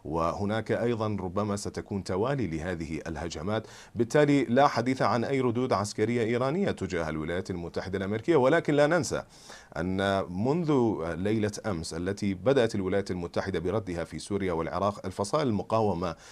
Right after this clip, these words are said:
أيضًا ردت على هذه، آه، القواعد الأمريكية في، إن كانت في سوريا، استهداف ل-، آه، منشأة في، آه، منشأة لكونيكو،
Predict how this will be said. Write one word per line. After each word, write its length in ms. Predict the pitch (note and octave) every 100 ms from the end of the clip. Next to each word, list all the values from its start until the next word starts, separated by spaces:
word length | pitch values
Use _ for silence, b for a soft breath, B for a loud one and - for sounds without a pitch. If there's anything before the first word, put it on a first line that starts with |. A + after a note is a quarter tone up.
| B B - B2+
أيضًا 460 | F#3 B2 G2+ D2 -
ردت 420 | F#2 D3 A#2 A2
على 180 | E2 G2
هذه، 540 | F2 G2+ F#2 E2+ E2+ D#2 B B B -
آه، 280 | D2+ -
القواعد 680 | F2+ F2 - F#2+ A2 F2 G2+
الأمريكية 680 | E2+ F2 E2+ E2 - A2 G2+
في، 460 | E2 F#2 E2 D2+ F2
إن 80 |
كانت 300 | F2+ G2+ F#2
في 160 | - D2+
سوريا، 580 | - A2+ B2 A#2+ A#2+ A#2+ B B B
استهداف 580 | - - F2+ E2 G2 -
ل-، 160 | E2+ E2 -
آه، 340 | D2+ D2+ D2
منشأة 600 | D2 E2+ G2+ G#2 A2 F#2+
في، 280 | F2+ - F#2+
آه، 400 | D#2+ D#2+ D2 D2+
منشأة 420 | D2 F#2 G2 G2
لكونيكو، 840 | F2 F2 F2 - A2 B2 B2+ F2+